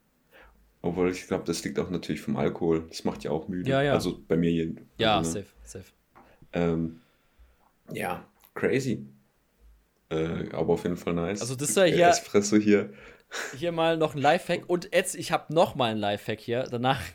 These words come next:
Speaker 2: <laughs> danach lass ich dich wieder hier, äh, äh, äh, moderieren. Ähm, und zwar, ähm, wenn ihr beim Einkaufen seid, oder du, oder generell, ich spreche jetzt einfach mal hier an die, an die Leute, die uns grad hören, wenn ihr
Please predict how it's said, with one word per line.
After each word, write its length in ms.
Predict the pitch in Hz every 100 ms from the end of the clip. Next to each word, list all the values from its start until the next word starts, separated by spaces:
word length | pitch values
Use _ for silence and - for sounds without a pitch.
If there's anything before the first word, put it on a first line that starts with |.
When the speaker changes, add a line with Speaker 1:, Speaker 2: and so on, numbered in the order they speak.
| -
Speaker 2:
<laughs> 280 | - - -
danach 200 | 139 127 131
lass 120 | 131
ich 80 | 131
dich 260 | 151 - - - -
wieder 320 | - 127 131 127
hier, 180 | 123 123
äh, 460 | 123 127 117 113 113 113 110
äh, 160 | 110
äh, 40 | 110
moderieren. 640 | 113 113 107 123 113 120 - _ _ _ _
Ähm, 440 | 120 120 120 123
und 260 | 123 127 147
zwar, 680 | - 131 131 113 139 - _ _ _ _
ähm, 960 | - 117 120 117 113 113 110 110 110 110 _ _ _ _ _ _
wenn 200 | 123 180
ihr 80 | 190
beim 200 | 175 160
Einkaufen 580 | 160 196 190 151 120 123
seid, 360 | - 95 117
oder 200 | 117 101
du, 360 | - 139 170 202
oder 280 | 104 95 92
generell, 300 | - 107 101
ich 80 | -
spreche 280 | - -
jetzt 140 | - -
einfach 160 | -
mal 120 | 92 90
hier 180 | 95
an 80 | 92
die, 120 | 87 90 -
an 120 | 95
die 140 | 95
Leute, 220 | 95 98
die 80 | 123
uns 120 | 104
grad 180 | - 101
hören, 180 | 95 143 185 _ _ _ _
wenn 160 | 156 214
ihr 240 | 190 143